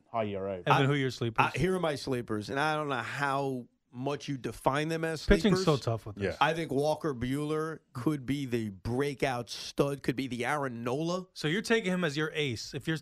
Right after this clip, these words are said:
Speaker 2: if you got a team this year, he's your number one guy. You're comfortable going
Speaker 3: If
Speaker 2: to the
Speaker 3: I'm
Speaker 2: season with him.
Speaker 3: missing out on a bunch of other
Speaker 2: Right.
Speaker 3: guys,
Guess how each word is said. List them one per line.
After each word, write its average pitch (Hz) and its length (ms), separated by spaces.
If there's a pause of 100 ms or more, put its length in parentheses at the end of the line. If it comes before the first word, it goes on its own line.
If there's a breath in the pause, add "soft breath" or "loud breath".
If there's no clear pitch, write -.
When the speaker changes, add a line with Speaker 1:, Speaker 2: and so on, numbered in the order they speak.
Speaker 2:
if 156 160
you 175 80
got 180 160
a 165 60
team 156 260
this 131 240
year, 117 180
he's 143 220
your 165 120
number 147 200
one 131 200
guy. 107 340
You're 135 140
comfortable 147 340
going 135 140
Speaker 3:
If 165 60
Speaker 2:
to - 40
the 220 80
Speaker 3:
I'm 220 60
Speaker 2:
season 208 140
with 185 60
him. 214 40
Speaker 3:
missing 208 280
out 190 180
on 180 100
a 175 40
bunch 175 260
of 170 80
other 175 120
Speaker 2:
Right. 131 100
Speaker 3:
guys, 170 340